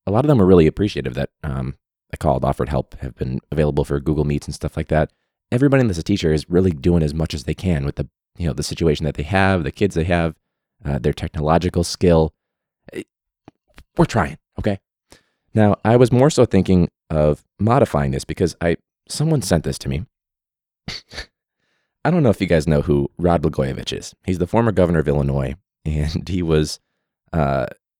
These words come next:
found guil-, he was impeached and im-, imprisoned for, uh, fraud, uh, not embezzlement, uh, taking bribes, uh, general corruption. I know that the Senate seat, uh, in the state of Illinois,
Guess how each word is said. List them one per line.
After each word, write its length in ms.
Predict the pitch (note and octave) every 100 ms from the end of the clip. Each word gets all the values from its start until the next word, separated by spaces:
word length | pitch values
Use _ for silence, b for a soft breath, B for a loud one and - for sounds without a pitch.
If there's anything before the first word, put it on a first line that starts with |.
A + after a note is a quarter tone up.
| _ _ _ -
found 280 | G#2 G2+ F2+
guil-, 100 | F2+
he 80 |
was 120 | F2+ E2
impeached 400 | E2+ B2 A2 F#2+
and 120 | F2
im-, 180 | E2 -
imprisoned 560 | E2+ D#2+ G2+ E2+ D#2+ D2+
for, 540 | - C#2+ C#2+ C#2+ C#2+ - _ _ _
uh, 300 | C#2 C#2 C2+ -
fraud, 720 | _ A#2 G#2 G#2 G2 F#2+ F2+ -
uh, 480 | C#2+ C2+ C2+ C2 C2 - _ _ _ - _ _ _ _ -
not 200 | A2+ F2+
embezzlement, 540 | C2+ C2 C2+ C2 B1 _ -
uh, 400 | D#2 D2+ D2 D2 _ _ _ _ _ _ -
taking 240 | A#2+ G#2
bribes, 320 | F2 D2+ D#2 F2+
uh, 120 | F#2 A#2
general 320 | A2+ C#3 D3+ B2
corruption. 460 | F2 D2+ - - _
I 60 | E2+
know 100 | D#2+
that 200 | D2+ -
the 160 | C#2+ C#2+
Senate 340 | - F#2 -
seat, 340 | - E2+ D#2 - _ _ _ _ _ D2+
uh, 340 | C#2+ C2+ A#1+
in 120 | C#2
the 60 | C#2+
state 180 | - D2+
of 80 | C#2+
Illinois, 480 | C#2 D2 D2 C#2+